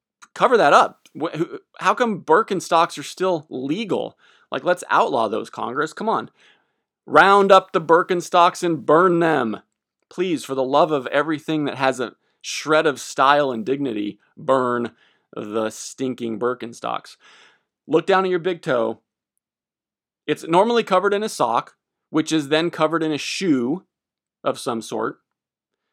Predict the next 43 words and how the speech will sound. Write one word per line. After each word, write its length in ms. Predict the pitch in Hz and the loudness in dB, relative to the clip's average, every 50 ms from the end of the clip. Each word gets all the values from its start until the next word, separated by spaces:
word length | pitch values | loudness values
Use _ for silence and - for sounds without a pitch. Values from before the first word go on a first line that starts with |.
| _ - | _ -6
Ooh, 140 | 220 285 226 | -4 -2 0
and 100 | 160 170 | 0 0
then 80 | 220 285 | 0 0
there's 220 | 349 349 277 175 | -2 -2 -4 -4
the 100 | - 156 | -6 -8
socks 540 | 139 - - - 160 156 160 160 - - - | -8 -4 -2 0 2 2 0 0 -4 -10 -14
with 320 | 113 113 139 139 127 - | -8 -4 -4 -4 -4 -6
the 80 | - 92 | -12 -10
Birkenstocks. 920 | 80 113 120 110 - 101 90 87 - - - - - - - - - - _ _ _ _ _ _ _ _ _ | -8 -8 -8 -8 -10 -14 -18 -16 -10 -8 -8 -8 -8 -10 -16 -20 -20 -20 _ _ _ _ _ _ _ _ _
That's 180 | - 175 175 - | -4 -4 -4 -4
even 260 | 214 196 156 139 123 | -6 -6 -6 -6 -6
a, 280 | 113 104 101 101 - - - _ _ _ _ _ _ - | -6 -8 -8 -10 -12 -14 -16 _ _ _ _ _ _ -2
I 80 | - 202 | -2 0
think 220 | 226 294 254 170 | 0 0 -2 0
those 340 | 143 143 156 170 196 196 - | 2 4 6 6 6 4 0
people, 260 | - 208 208 196 226 | -4 -10 -6 2 2
I 120 | 220 226 | 4 4
think 180 | 226 294 302 - | 4 0 -2 0
that 180 | - 202 180 - | 2 2 2 2
should 160 | - 202 175 | -2 -6 -6
just 200 | 160 175 160 - | -6 -6 -6 -4
be 120 | - 165 | -2 0
like, 300 | 160 147 120 113 - - _ _ _ _ _ _ _ _ _ _ _ - - | 0 0 0 -2 -4 -10 _ _ _ _ _ _ _ _ _ _ _ -6 -4
i-, 140 | 160 160 - | -4 -4 0
if 240 | 165 170 165 - 208 | -2 -2 -2 -2 -4
you 260 | 240 277 269 262 220 | -4 -4 -2 -2 -2
are 140 | 175 190 185 | -2 -2 0
wearing 340 | 196 202 196 190 180 165 - - | 0 0 0 -2 -2 -4 -8 -10
socks 600 | - - - 175 151 151 156 165 - - - 120 | -12 -6 -2 2 2 4 4 2 0 -4 -12 -10
with 280 | 120 131 151 170 165 | -4 -2 -2 -2 -2
Birkenstocks, 960 | - 123 139 139 139 139 - 160 160 151 - - 151 147 160 156 - - - - _ _ _ _ _ _ _ | -4 -4 -2 -2 -2 -2 -2 -6 -6 -6 -4 -2 0 0 0 -2 -6 -12 -20 -20 _ _ _ _ _ _ _
like, 180 | 156 160 151 | 2 2 2
they 200 | 156 151 185 202 | 2 0 0 0
should 220 | 196 - 220 214 175 | 0 -2 -4 -6 -6
just 240 | 185 175 156 - - _ _ - | -6 -6 -6 -8 -14 _ _ 0
automatically, 1080 | 143 139 147 156 156 135 120 113 113 113 117 131 139 - - 147 147 147 147 151 151 _ _ _ | 2 4 4 4 2 2 0 -2 -2 -2 -2 -2 -4 -6 -8 -8 -6 -6 -6 -8 -12 _ _ _
there 100 | 143 139 | -6 -6
should 160 | - - 135 | -6 -6 -6
be 100 | 165 170 | -6 -6
some 220 | 165 - 170 151 | -4 -2 -2 -2
law 340 | 139 127 120 123 120 123 131 | 0 2 2 4 4 4 2
that, 200 | 123 120 117 - | 0 -2 -2 -2
okay, 420 | - 123 - - 120 113 117 110 | -4 -4 -4 -2 -2 -2 -2 -4